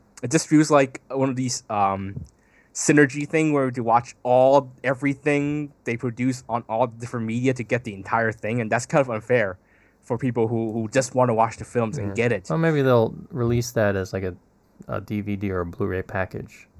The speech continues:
Speaker 1: Yeah, um, the film, the, the D V D, the, the T V movie itself is coming out next month on D V D to, I guess, to kind of continue cashing in on the second film.
Speaker 2: Hmm.
Speaker 1: Um,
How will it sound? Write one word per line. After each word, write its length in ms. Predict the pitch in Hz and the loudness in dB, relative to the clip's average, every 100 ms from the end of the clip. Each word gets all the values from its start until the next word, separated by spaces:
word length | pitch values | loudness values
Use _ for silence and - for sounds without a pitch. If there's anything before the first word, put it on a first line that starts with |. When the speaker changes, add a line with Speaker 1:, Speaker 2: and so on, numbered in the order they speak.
| - _ - | -20 _ 2
Speaker 1:
Yeah, 220 | 160 147 | 6 8
um, 140 | 156 | 6
the 120 | 151 | 4
film, 280 | 170 226 254 | 6 8 6
the, 120 | 196 | 6
the 160 | 160 151 | 4 4
D 160 | - 190 | 0 -2
V 80 | |
D, 220 | 180 165 170 | -2 -4 0
the, 280 | 156 127 | 4 4
the 120 | 123 123 | 2 -2
T 220 | - 160 | -2 -2
V 280 | 143 147 143 | 0 0 2
movie 540 | 131 120 110 107 104 | 2 2 2 0 0
itself 440 | 104 - 160 123 | 0 4 6 6
is 80 | 104 | 4
coming 280 | - 127 113 | -2 0 2
out 100 | 110 | 2
next 220 | 107 - | 0 -2
month 220 | 113 101 - - | -2 -2 -6 -10
on 340 | 104 98 98 98 | -4 -4 -4 -4
D 120 | 110 | -4
V 80 | 104 | -4
D 200 | 98 90 _ _ _ _ _ - | -6 -10 _ _ _ _ _ -4
to, 440 | 117 110 110 107 | 0 2 2 2
I 80 | 101 | 2
guess, 160 | 110 - | 0 -2
to 100 | 98 | -8
kind 200 | 117 104 | -2 -2
of 180 | - _ - | -4 _ -10
continue 360 | - 117 127 113 | -6 -2 -2 -2
cashing 480 | 110 123 117 117 113 | 0 0 0 -4 -4
in 140 | 110 | -4
on 80 | 98 | -4
the 60 | |
second 340 | 98 117 110 101 | -4 -4 -6 -6
film. 340 | - 117 92 - | 0 0 -2 -8
Speaker 2:
Hmm. 180 | - 101 92 _ | -8 -8 -10 _
Speaker 1:
Um, 440 | 110 107 107 107 | 6 8 6 2